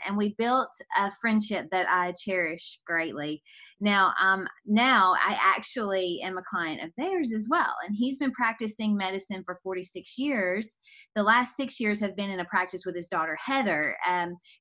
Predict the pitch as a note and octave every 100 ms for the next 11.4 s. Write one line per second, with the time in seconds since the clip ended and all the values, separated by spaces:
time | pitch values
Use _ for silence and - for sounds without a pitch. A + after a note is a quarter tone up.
0 | - A#3 G#3 F3 - - C#4 C#4 C4 -
1 | A#3+ B3 A#3 F3+ D#3 - - - - -
2 | - - _ - - - G3+ A#3+ B3+ C#4
3 | C4 A3 A3 A3 G#3+ G#3+ A3 G3+ G3+ G#3
4 | F3+ F3 F#3 F#3+ F#3 E3 D#3+ F3+ F3+ -
5 | F#3 G#3 A3+ A3 G3 F#3+ F#3+ E3+ - -
6 | E3 D#3 D3+ - - G3 G3+ G3+ F3 F3+
7 | E3+ D#3+ D#3+ D3+ F3+ G#3 A3+ A3 F3+ E3+
8 | E3+ F3 - A3 G#3 G3 A3 B3 B3 B3
9 | - A3+ A3+ A#3 A3+ A3+ B3 B3 A#3 A3+
10 | C4 C#4+ - - - - - C#4 B3+ A#3+
11 | B3 A#3+ D4+